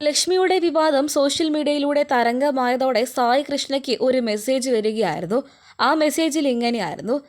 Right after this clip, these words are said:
"അവളെ എനിക്ക് നന്നായിട്ടറിയാം. അമ്പലപ്പുഴയിൽ വന്ന് അന്വേഷിക്കുകയാണെങ്കിൽ നിങ്ങൾക്ക് ഇതിലേറെ അറിയാൻ പറ്റും." സിംഗിൾ പാരന്റ് ആയതിനു ശേഷവും മുൻ ഭർത്താവിനെയും അവരുടെ കുടുംബത്തെയും നല്ല രീതിയിൽ തന്നെ ടോർച്ചർ ചെയ്യുന്നുണ്ട് ലക്ഷ്മി എന്നായിരുന്നു ആ മെസ്സേജിൽ ഉണ്ടായിരുന്നത്.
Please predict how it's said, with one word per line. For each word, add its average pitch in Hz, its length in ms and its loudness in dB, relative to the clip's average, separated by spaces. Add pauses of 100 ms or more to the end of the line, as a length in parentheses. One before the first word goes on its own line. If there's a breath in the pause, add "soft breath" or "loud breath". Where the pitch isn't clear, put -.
(240 loud breath)
"അവളെ 302 280 4
എനിക്ക് 302 260 0
നന്നായിട്ടറിയാം. 220 880 -2
അമ്പലപ്പുഴയിൽ 240 680 0
വന്ന് 233 220 -2
അന്വേഷിക്കുകയാണെങ്കിൽ 220 1000 -4
നിങ്ങൾക്ക് 226 360 -4
ഇതിലേറെ 220 580 -2
അറിയാൻ 196 340 -2
പറ്റും." - 340 -8 (360 soft breath)
സിംഗിൾ 320 400 0
പാരന്റ് 330 460 2
ആയതിനു 285 300 2
ശേഷവും 277 600 2
മുൻ 254 220 -2
ഭർത്താവിനെയും 247 800 0
അവരുടെ 233 260 0
കുടുംബത്തെയും 233 840 0
നല്ല 214 300 -2
രീതിയിൽ 233 400 -2
തന്നെ 233 160 -2
ടോർച്ചർ 208 460 -2
ചെയ്യുന്നുണ്ട് 226 680 -4
ലക്ഷ്മി 220 300 -4
എന്നായിരുന്നു 214 540 -4 (280 loud breath)
ആ 254 140 2
മെസ്സേജിൽ 269 540 -2
ഉണ്ടായിരുന്നത്. 190 520 -4